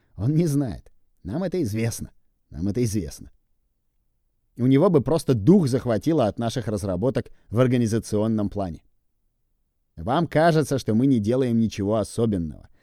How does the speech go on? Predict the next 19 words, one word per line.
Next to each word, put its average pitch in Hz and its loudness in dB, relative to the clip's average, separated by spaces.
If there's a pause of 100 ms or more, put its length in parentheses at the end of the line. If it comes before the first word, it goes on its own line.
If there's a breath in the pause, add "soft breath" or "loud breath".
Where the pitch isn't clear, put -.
(340 soft breath)
Однако 139 2
количество 139 2
частиц, - -4
с - -20
которым 123 -2
справляется 113 -2
центральная 113 0
организация 98 -2 (140)
или 131 6
отдельный 110 4
офис 101 -4
О 90 -8
Х 87 -10
С, 131 -4 (800)
демонстрирует, 143 2
что - -6
наша 139 0
технология 110 2
работает. 101 -2